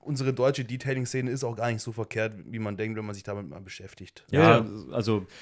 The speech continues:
Speaker 2: durch den Tommy bin ich da wirklich, wirklich immer weiter eingetaucht und muss sagen, ähm, boah, das ist noch mal ein, ich hab dem Tommy ja früher mal gesagt, ey, da, der Podcast über Autodetailing,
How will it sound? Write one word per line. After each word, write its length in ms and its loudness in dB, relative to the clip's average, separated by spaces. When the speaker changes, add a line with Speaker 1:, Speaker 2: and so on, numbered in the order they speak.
Speaker 2:
durch 140 4
den 80 -4
Tommy 200 10
bin 140 6
ich 60 0
da 120 8
wirklich, 440 6
wirklich 200 -8
immer 200 2
weiter 280 4
eingetaucht 600 2
und 100 -2
muss 160 2
sagen, 400 4
ähm, 320 0
boah, 220 -4
das 140 -10
ist 120 -2
noch 140 2
mal 180 2
ein, 140 -2
ich 100 -2
hab 80 2
dem 80 -8
Tommy 220 2
ja 80 2
früher 160 0
mal 100 4
gesagt, 340 2
ey, 180 0
da, 140 0
der 180 -4
Podcast 480 -2
über 200 2
Autodetailing, 640 2